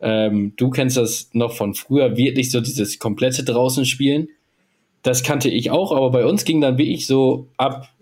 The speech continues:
fünfzehn, ja, dann war doch schon dieses Smartphone-Ding. Mein Bruder hat das zum Beispiel auch nicht so krass miterlebt. Dieses, dieser plötzliche Hype über Smartphones, äh, WhatsApp hin und her,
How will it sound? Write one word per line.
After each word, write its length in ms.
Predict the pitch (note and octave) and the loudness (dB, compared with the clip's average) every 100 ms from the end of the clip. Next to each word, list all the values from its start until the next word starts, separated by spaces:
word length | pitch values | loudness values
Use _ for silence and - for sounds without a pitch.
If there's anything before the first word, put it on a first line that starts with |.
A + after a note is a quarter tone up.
| _ - | _ -8
fünfzehn, 960 | - D3 D#3+ - - D#3 E3 D#3+ - - | -2 0 -2 -4 0 2 2 0 -4 -4
ja, 280 | A#2+ B2+ A#2+ | 0 2 2
dann 340 | A#2 A#2 A2+ | 2 0 0
war 180 | A#2+ B2 | 0 2
doch 240 | B2+ B2+ - | 0 -2 -4
schon 220 | - G#2 | -2 0
dieses 220 | G2+ F#2 | 0 -2
Smartphone-Ding. 640 | G2+ G2 - G2 F2+ F#2+ G2+ _ _ _ _ | -4 -6 -6 -8 -8 -10 -14 _ _ _ _
Mein 160 | A#2 B2+ | -2 2
Bruder 260 | B2+ E3 | 2 2
hat 80 | D3 | 2
das 100 | D3 | 2
zum 80 | D#3 | 2
Beispiel 160 | C#3+ C#3+ | 0 2
auch 60 | F#3 | 0
nicht 200 | C#3 B2 | 0 2
so 180 | B2 A2+ | 0 0
krass 340 | - G#2 - | -2 -4 -2
miterlebt. 560 | A2 G#2 G2+ G2 - - | -4 -4 -4 -6 -8 -6
Dieses, 360 | A2 A2 A2 - _ _ | -2 -2 -4 -14 _ _
dieser 140 | - A3 | -2 -2
plötzliche 840 | - D#3 F3+ E3 D#3 C#3+ C#3 - - | 0 -2 -2 -4 0 2 2 0 -6
Hype 480 | - C#3 D3+ D3+ - | -4 -2 0 -2 -4
über 260 | A2+ A2 | -4 -2
Smartphones, 960 | G#2 - C3 D3+ D3+ D3+ D3 D3 D3 - _ _ _ _ | -2 0 2 0 0 0 2 0 -4 -12 _ _ _ _
äh, 320 | - A2+ A2 G#2+ | -2 0 2 2
WhatsApp 500 | A2+ A2 - C#3 C3 | 2 0 0 0 0
hin 140 | B2 | 0
und 120 | A2+ | 2
her, 680 | A2 C3+ C#3 C3+ C3+ C#3 | 2 2 4 4 4 4